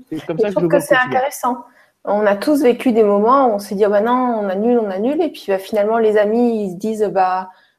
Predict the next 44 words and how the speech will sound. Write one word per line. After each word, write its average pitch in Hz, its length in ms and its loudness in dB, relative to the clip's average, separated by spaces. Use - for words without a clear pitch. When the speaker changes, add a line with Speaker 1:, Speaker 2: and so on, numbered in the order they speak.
Speaker 2:
ouais, 285 180 4
bah, 208 140 4
elle 170 80 -2
est 175 60 -4
plus - 160 -16
disponible, 208 800 -4
c'est 185 180 -18
pas 175 100 -12
sympa, » 269 560 -2
ou « 202 100 -2
Il 165 80 -8
est 175 60 -12
plus - 180 -16
dispo, 214 600 -2
euh, 165 180 -6
euh, 185 320 -8
on 190 80 0
compte 196 260 -2
plus. » 285 320 4
Euh, 175 340 4
donc, 190 300 -8
euh, 175 520 -4
petit - 200 -8
à 185 60 2
petit, 311 260 -4
bah, 202 140 4
les 185 160 0
gens 196 160 -2
s'éloignent. 208 640 -2
Et, 175 560 -10
et, 180 260 0
et - 20 2
la 190 140 4
dépendance 202 540 2
affective 202 480 0
de 190 100 4
l'autre 185 200 0
côté, - 300 2
elle 190 240 2
est - 40 -4
encore - 280 -6
<laughs> - 80 -16
plus 202 100 -14
présente. 226 520 -2